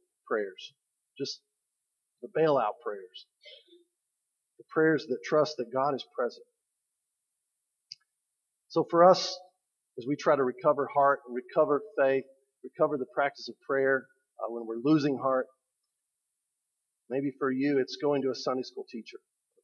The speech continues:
close friend, going to someone in whom we see the fruits of the Spirit.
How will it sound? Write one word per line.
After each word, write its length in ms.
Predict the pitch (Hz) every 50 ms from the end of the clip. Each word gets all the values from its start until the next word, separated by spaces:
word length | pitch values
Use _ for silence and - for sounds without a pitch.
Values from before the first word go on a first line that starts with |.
| _ -
close 240 | 139 135 135 - - -
friend, 260 | 131 127 117 101 95 90 _ _ _ _ _ _ _ _ _ _ _ _ _ _ _ _ _ _ _ _ _ -
going 200 | 151 170 175 160
to 80 | 156
someone 580 | 143 - - - 170 175 175 165 160 151 151 151 151
in 160 | 151 151 147
whom 340 | 127 143 165 175 165 151 147
we 120 | 156 165
see 280 | 156 - - 170 160 156
the 100 | 131 131 - _ -
fruits 260 | 156 156 151 - -
of 100 | 147 117
the 80 | 117 113
Spirit. 420 | - - - - 107 101 92 -